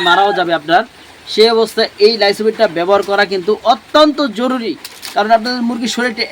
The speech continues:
একবারে দুর্বল থাকবে। তখন যদি আপনারা এই লাইসোবিটটা ব্যবহার করেন, তাহলে মুরগির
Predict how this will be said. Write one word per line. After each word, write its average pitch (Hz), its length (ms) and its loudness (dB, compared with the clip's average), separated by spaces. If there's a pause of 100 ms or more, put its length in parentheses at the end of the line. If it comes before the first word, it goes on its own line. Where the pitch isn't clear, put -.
(260)
একবারে 233 520 0 (320)
দুর্বল 208 300 4 (100)
থাকবে। 156 280 -2 (540)
তখন 190 260 0
যদি 220 220 -2
আপনারা 202 300 4 (560)
এই 226 100 8 (100)
লাইসোবিটটা 202 480 0
ব্যবহার 175 400 2 (140)
করেন, 165 260 0 (380)
তাহলে 208 320 2 (640)
মুরগির 190 340 2